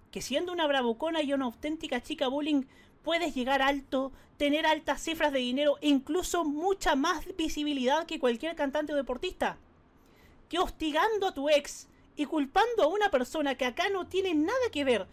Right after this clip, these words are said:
solamente con fines políticos, y ayudada por una persona igual de derechita como Cecilia Gutiérrez, puede ser promocionada por diferentes portales? ¿Qué clase de enseñanza le estamos dando a las personas?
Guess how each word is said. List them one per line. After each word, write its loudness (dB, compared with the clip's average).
solamente 0
con 2
fines 2
políticos, -4
y -2
ayudada 2
por -2
una 0
persona -2
igual 0
de 2
derechita 0
como 0
Cecilia 0
Gutiérrez, 0
puede 4
ser 2
promocionada 0
por -2
diferentes -2
portales? -2
¿Qué 2
clase -2
de 0
enseñanza 0
le -2
estamos 2
dando 0
a -4
las -6
personas? -4